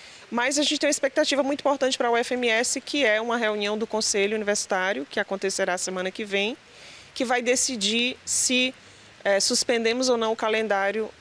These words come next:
acadêmico. Então, isso é muito vital para os alunos, né? Tem alunos vindo para cá e assistindo poucas aulas.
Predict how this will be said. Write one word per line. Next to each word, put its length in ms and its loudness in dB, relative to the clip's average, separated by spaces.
acadêmico. 680 -2
Então, 320 2
isso 180 0
é 60 2
muito 240 -4
vital 560 0
para 100 -4
os 100 0
alunos, 460 -2
né? 140 0
Tem 120 -2
alunos 380 -2
vindo 220 -2
para 160 -2
cá 280 0
e 60 2
assistindo 320 -2
poucas 320 -2
aulas. 500 0